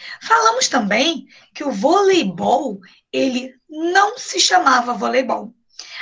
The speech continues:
Assim que ele foi criado por William George Morgan, ele se chamava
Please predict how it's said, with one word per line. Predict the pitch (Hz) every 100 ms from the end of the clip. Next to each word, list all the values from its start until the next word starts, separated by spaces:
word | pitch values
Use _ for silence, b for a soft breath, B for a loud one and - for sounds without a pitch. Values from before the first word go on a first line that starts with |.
| B
Assim | 302 415
que | 427
ele | 440
foi | - 320
criado | - 214 - 285 -
por | - 214
William | 185 202 277 311 285 202
George | 190 180 175 156
Morgan, | 226 285 262 190 190 - B B B
ele | 302 330
se | 339 330
chamava | 320 247 247 294 359